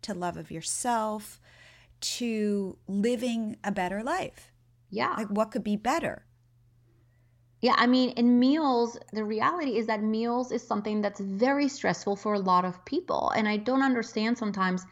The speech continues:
Speaker 2: how people come to my list and they tell me that they're just,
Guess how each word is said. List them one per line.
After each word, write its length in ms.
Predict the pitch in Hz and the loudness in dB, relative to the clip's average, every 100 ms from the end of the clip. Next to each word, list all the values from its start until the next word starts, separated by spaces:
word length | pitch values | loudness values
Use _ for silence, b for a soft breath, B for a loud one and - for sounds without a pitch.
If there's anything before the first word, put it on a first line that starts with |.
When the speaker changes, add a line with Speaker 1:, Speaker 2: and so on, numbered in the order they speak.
| B B B | B B B
Speaker 2:
how 180 | - 202 | 2 2
people 360 | 262 294 277 | 2 2 2
come 360 | 262 - 247 233 | 0 2 4 4
to 80 | 226 | 2
my 140 | 208 | -2
list 320 | 202 202 202 | 0 -2 -2
and 120 | 208 214 | 0 0
they 140 | 214 | -2
tell 440 | - - 269 311 | -6 -2 2 4
me 400 | 294 247 220 220 B B _ | 4 4 4 0 B B _
that 100 | 202 | 2
they're 320 | 220 240 247 | 4 6 4
just, 560 | 208 226 202 208 - | 2 2 2 0 -8